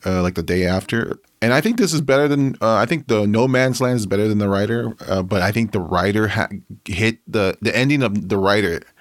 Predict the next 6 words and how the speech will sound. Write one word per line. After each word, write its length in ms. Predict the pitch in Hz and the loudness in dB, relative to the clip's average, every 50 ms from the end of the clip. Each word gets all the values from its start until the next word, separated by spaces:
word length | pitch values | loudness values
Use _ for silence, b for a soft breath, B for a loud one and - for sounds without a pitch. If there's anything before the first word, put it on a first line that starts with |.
| B B B B B B B | B B B B B B B
had 220 | - 113 110 95 | -2 -2 0 0
a 100 | 92 87 87 _ - | -2 -6 -8 _ -14
much 440 | 95 82 95 113 120 117 - - - | -10 -4 0 0 0 0 -2 -4 -2
bigger 500 | 107 101 90 92 87 90 90 85 78 - - _ _ - - | -2 -2 0 0 0 0 0 0 -2 -4 -8 _ _ -10 -4
emotional 440 | - 92 90 92 90 - - - 76 67 - | -2 0 0 0 0 -2 -2 -4 -6 -6 -6
punch 420 | - 95 98 107 110 - - - | -4 -2 -2 -2 -2 -4 -8 -10